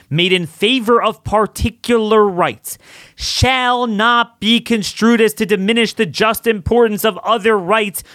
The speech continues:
retained by the people, or as to enlarge the powers delegated by the Constitution, but either as actual limitations of such powers or as inserted merely for greater caution." That's a very wordy,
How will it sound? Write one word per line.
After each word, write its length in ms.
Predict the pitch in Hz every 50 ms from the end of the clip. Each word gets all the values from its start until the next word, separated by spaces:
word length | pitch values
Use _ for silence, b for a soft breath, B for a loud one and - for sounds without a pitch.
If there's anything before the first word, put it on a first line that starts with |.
| B B B
retained 560 | 170 208 214 214 - - 220 240 262 247 226
by 100 | 196 185
the 100 | 165 151
people, 380 | - - 151 135 - 110 110 -
or 240 | - 226 254 254 254
as 140 | 247 226 233
to 160 | - - 240
enlarge 720 | 233 220 208 202 190 208 226 269 294 302 294 294 262 208 208
the 120 | 269 247
powers 600 | - - - 247 262 262 254 254 254 247 - B B B B B B
delegated 460 | - 214 254 254 247 220 240 240 226
by 140 | 196 226 220
the 40 | 214
Constitution, 680 | - 214 226 220 - - 226 233 208 185 226 226 202 b b b b _ _
but 180 | 151 151 - -
either 340 | - 185 196 190 190 196 196
as 180 | 165 165 143 -
actual 440 | - 143 160 160 - - 175 170 160
limitations 680 | 151 156 147 139 - - - 165 175 - - 170 160 143
of 140 | 147 147 135
such 240 | - 147 127 - -
powers 500 | 123 117 104 95 98 98 98 - - b b b b b b b -
or 160 | 143 147 139
as 120 | 131 113
inserted 500 | 120 113 110 - - 151 151 147 143 139
merely 400 | 131 123 123 127 120 107 104 101
for 220 | 95 - 123 117 101
greater 300 | 110 110 104 98 98 95
caution." 540 | - - 90 85 82 - - - - _ _ _ _ _ _ _ _ _ _ _ _ _ _ _ _ _ _ _ _ _ _ _ _ _ _ _ _ _ _ _
That's 220 | 180 220 262 -
a 60 | 190 151
very 440 | 131 117 139 214 226 220 196 151
wordy, 800 | 127 113 120 123 147 196 214 226 220 220 220 220 214 208 - -